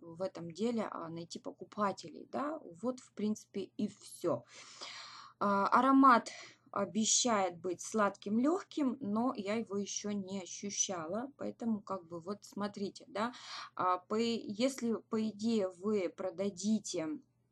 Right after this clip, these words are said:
а, не три парфюмерных таких воды, а, допустим, шесть вод, да, вы уже эту сумму умножаете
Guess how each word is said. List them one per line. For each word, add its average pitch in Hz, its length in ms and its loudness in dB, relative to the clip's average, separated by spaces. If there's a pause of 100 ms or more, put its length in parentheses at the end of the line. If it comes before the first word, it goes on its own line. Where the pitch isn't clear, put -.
(460)
а, 165 180 -8
не 180 200 -2
три 202 340 2
парфюмерных 156 800 -10
таких - 360 -14
воды, 147 560 -8
а, 78 500 -8 (440)
допустим, 170 580 -6
шесть 320 540 0
вод, 269 340 2 (120)
да, 214 400 -2
вы 240 180 2
уже 208 380 -2
эту 165 480 -6 (180)
сумму 285 540 4
умножаете 175 720 -4